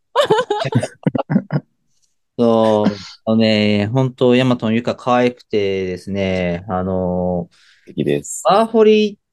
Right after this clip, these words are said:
Speaker 1: て三ヶ月ぐらい経った時に、なんかみんなでミーティングした時に、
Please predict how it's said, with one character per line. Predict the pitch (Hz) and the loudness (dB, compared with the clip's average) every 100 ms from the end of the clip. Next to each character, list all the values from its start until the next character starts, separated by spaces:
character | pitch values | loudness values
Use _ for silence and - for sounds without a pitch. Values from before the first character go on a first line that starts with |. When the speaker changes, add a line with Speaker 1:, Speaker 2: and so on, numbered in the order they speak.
| _ _ | _ _
Speaker 1:
て | 196 | -2
三 | 190 165 170 | 0 0 0
ヶ | 196 | 2
月 | 196 196 | 0 0
ぐ | 208 | 2
ら | 196 | 4
い | 131 107 | 4 2
経 | - 123 | 0 -6
っ | - | -6
た | - 104 | -8 -6
時 | 95 95 | -8 -6
に、 | 101 110 104 92 - _ _ | -2 0 0 -4 -8 _ _
な | 120 113 | -2 -2
ん | |
か | 98 | 0
み | 104 131 | 0 0
ん | |
な | 139 | 2
で | 123 98 - | 0 -2 -4
ミ | 110 | -6
ー | |
テ | 107 | -4
ィ | 107 | -2
ン | |
グ | 110 | -2
し | 104 | -2
た | 110 | -2
時 | 107 92 | -4 -4
に、 | 101 107 101 92 | -2 0 0 -4